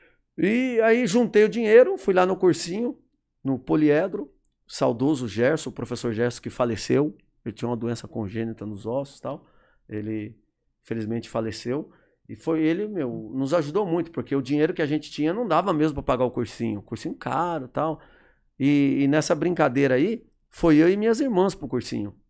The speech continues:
já pra fazer um pacote só, todo mundo estudar, pra ver o, se conseguia entrar no Barro Branco. Começamos a estudar, parei de trabalhar e só estudando. Aí eu tinha um outro negócio que eu tinha que vencer, o bronquite, meu.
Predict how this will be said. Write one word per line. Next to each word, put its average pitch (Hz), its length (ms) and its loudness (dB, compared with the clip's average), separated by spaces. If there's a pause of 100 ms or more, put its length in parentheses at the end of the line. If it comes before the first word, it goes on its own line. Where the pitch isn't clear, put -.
(300)
já 120 240 0
pra 170 160 0
fazer 170 220 -2
um 196 80 -4
pacote 190 400 -4
só, 180 180 2
todo 160 240 -2
mundo 156 240 -4
estudar, 151 640 -4 (720)
pra 165 140 0
ver 190 180 0
o, 240 260 -2
se - 180 -8
conseguia 208 340 -2
entrar 208 200 0
no 208 60 -2
Barro 214 180 2
Branco. 151 460 2 (1300)
Começamos 196 440 0
a 156 40 -10
estudar, 196 380 0
parei 170 280 4
de 165 100 -2
trabalhar 170 520 4
e - 20 -4
só 202 180 -2
estudando. 139 460 0
Aí 143 180 4
eu 185 80 4
tinha 190 200 -2
um 202 180 -2
outro 196 260 0
negócio 180 300 0
que 180 60 -2
eu - 20 -2
tinha 170 140 -4
que 165 80 -6
vencer, 147 320 0
o - 20 -2
bronquite, 120 540 -2
meu. 95 140 -8